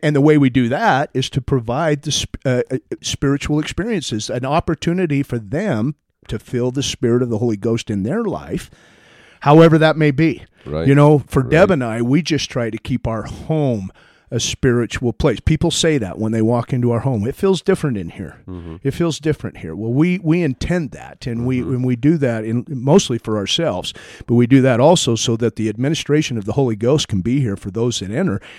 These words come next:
Speaker 1: and remind them of who they are, specifically, number one, our children and our grandchildren.
Speaker 2: Yeah.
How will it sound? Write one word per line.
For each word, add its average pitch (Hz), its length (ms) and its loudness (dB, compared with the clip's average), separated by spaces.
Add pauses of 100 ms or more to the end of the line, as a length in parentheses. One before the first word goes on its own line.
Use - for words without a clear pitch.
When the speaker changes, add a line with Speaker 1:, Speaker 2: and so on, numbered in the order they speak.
(120)
Speaker 1:
and 131 220 2
remind 143 420 2
them 120 240 -2
of 127 140 0
who 123 160 0
they 120 200 0
are, 165 360 2
specifically, 156 1040 -2 (120)
number 113 260 0
one, 135 380 2 (240)
our - 80 -8
children 110 460 -2
and 95 120 -2
our 92 120 -6
grandchildren. 65 680 -12
Speaker 2:
Yeah. 76 220 -8